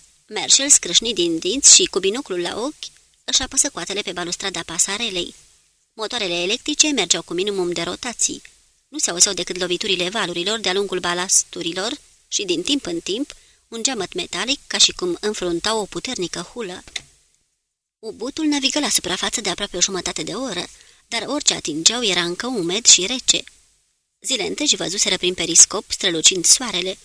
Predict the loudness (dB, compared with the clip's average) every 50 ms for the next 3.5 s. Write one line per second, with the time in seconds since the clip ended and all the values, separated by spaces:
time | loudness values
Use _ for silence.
0 | -20 _ _ _ -4 -2 -2 -2 -2 -4 -4 -2 0 0 2 2 0 2 4 4
1 | 4 4 2 0 -2 -2 2 4 4 4 4 4 4 4 4 2 2 -2 -6 -8
2 | -6 -6 -4 -2 -2 -2 0 0 0 0 2 4 4 4 4 2 0 -4 -4 -2
3 | -2 -2 -4 -4 -4 -6 -6 -6 -8 -8